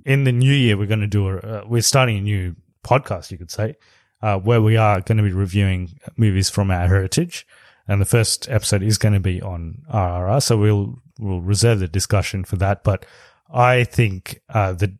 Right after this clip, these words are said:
difference between this and other Telugu movies is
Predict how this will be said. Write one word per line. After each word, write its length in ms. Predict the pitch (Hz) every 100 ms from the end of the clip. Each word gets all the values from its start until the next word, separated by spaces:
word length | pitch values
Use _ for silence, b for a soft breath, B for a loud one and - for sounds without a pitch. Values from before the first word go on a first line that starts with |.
| _
difference 420 | - 135 - 135 92
between 360 | 104 110 98
this 240 | 98 104 - -
and 200 | 101 92 -
other 380 | 123 113 110 101
Telugu 320 | - 98 92
movies 460 | 90 92 147 147 117
is 440 | 113 98 90 -